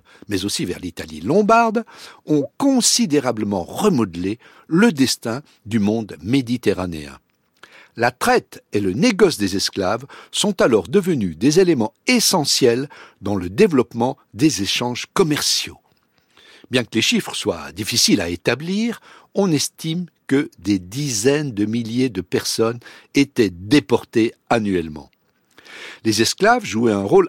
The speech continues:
indispensable en tant que force de travail dans l'économie européenne. La mise en valeur des grands domaines aristocratiques reposait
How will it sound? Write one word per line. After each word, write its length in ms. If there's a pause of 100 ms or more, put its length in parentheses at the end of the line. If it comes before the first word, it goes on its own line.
(120)
indispensable 1040
en 140
tant 180
que 160
force 400
de 120
travail 520
dans 180
l'économie 640
européenne. 720 (720)
La 120
mise 200
en 60
valeur 400
des 160
grands 240
domaines 440
aristocratiques 920 (220)
reposait 640